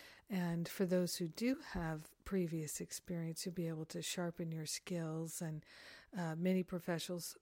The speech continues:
have told me that it, uh, really deepened and improved their practice and their ability to work with their clients.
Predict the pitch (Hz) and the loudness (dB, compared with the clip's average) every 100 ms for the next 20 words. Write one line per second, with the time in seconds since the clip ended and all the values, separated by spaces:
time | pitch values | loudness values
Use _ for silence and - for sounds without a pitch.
0 | - 175 170 175 196 180 165 160 156 165 | -8 -4 -4 -4 0 0 2 0 -2 -2
1 | 156 160 165 _ - 175 151 156 - _ | -2 -4 -6 _ -4 -2 -2 -6 -10 _
2 | 220 185 190 180 170 156 - - - 185 | -4 4 6 6 4 2 -4 -14 -4 -2
3 | 170 170 160 156 156 151 - 190 170 160 | 0 -2 -2 -2 -4 -8 -2 0 2 0
4 | - - - - - _ - 180 170 - | -6 -16 -20 -20 -20 _ 0 0 0 -2
5 | 170 156 - 180 160 180 170 156 151 165 | 0 0 -2 -4 -2 0 0 -2 -2 -2
6 | 160 160 156 160 - - 170 156 156 277 | -2 -2 -4 -6 -4 -2 0 -2 -4 -4
7 | 196 175 170 165 156 147 - 165 156 151 | -2 -2 -4 -6 -6 -8 -6 -6 -6 -8
8 | - - | -10 -10